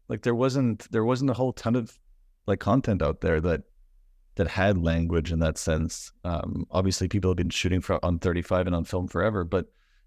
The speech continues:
this was, like, just before even the first Red came out. And again, like, I,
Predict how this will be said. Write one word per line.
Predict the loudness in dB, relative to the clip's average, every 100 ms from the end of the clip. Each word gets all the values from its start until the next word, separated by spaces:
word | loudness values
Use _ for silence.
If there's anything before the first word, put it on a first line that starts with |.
| -6
this | -4 0
was, | 0
like, | 0 -4 _
just | -2 0
before | -4 -4 0 2 4 2 -2 -4
even | -2 0
the | 0
first | 0 -2 0
Red | 0 0
came | 0 0 0
out. | -2 -6 _ _ _
And | 0
again, | 0 2 2 2
like, | 2 0
I, | -2